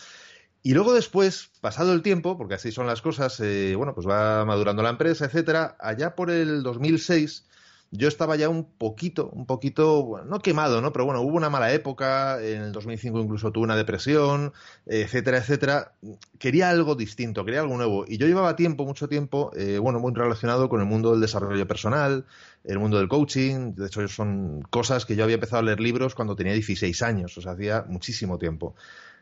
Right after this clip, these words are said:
Y en ese momento, pues, decidí de pasar de la sombra, digamos, a pasar precisamente a la acción. Es decir, empezar a formarme ya en serio, eh, para, bueno, pues, poder el, a futuro ejercer ese tipo de, de trabajo.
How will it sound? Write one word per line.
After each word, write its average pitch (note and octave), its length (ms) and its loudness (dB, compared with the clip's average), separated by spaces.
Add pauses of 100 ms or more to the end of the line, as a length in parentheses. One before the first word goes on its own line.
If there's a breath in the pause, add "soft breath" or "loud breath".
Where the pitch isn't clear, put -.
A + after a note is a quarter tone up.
Y C#3 100 4
en E3+ 40 4
ese F#3 140 2
momento, G3 240 4
pues, D#3+ 120 2
decidí D3 600 2
de A#2 320 2
pasar C3 340 -2
de D3+ 80 0
la C#3 140 2
sombra, E3 520 -2
digamos, A#2+ 380 -4
a G#2 240 -2
pasar G2+ 300 -4
precisamente G#2+ 680 -2
a F2+ 100 -2
la E2+ 100 2
acción. D#2 360 -6 (340 loud breath)
Es G2+ 120 0
decir, G#2 260 2
empezar G#2 300 0
a B2 60 0
formarme B2 520 0
ya A#2 140 -2
en B2+ 80 -4
serio, D#3 520 0
eh, G2+ 320 -2
para, F#2+ 180 0
bueno, C#3 200 -2
pues, - 320 -16 (220)
poder A2+ 320 4
el, G#2 680 -2
a G#2 120 -6
futuro A#2 420 2
ejercer A2 560 -2 (420 loud breath)
ese G#2 260 -2
tipo A2+ 280 0
de, G2 220 2
de F2+ 80 0
trabajo. F2+ 500 -2